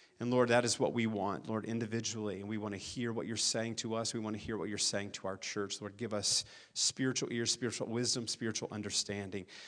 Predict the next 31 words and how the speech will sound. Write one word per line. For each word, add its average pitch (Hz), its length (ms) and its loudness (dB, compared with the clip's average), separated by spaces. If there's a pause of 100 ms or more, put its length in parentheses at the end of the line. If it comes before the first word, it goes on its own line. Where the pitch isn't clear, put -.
(200)
Lord, 113 120 2
let 107 140 4
us 101 160 4
hear 127 360 0
and 110 220 -2
then 110 140 0
let 107 140 0
us 107 180 0
obey 101 320 0
what 92 160 -4
you're 98 100 -4
telling 95 360 -4
us - 160 -6
to - 80 -14
do. 101 180 -8
In 98 120 -10
Jesus' 120 380 -2
name, 147 280 0 (440)
amen. 139 460 6 (1120)
Glad 120 200 0
to 107 40 2
be 127 140 4
here. 151 240 2 (2500)
A - 100 -18
little 113 140 -6
chilly 127 300 2
this 117 200 -2
morning. 131 420 0
It's 127 140 -6
all 117 60 2
right. 120 320 0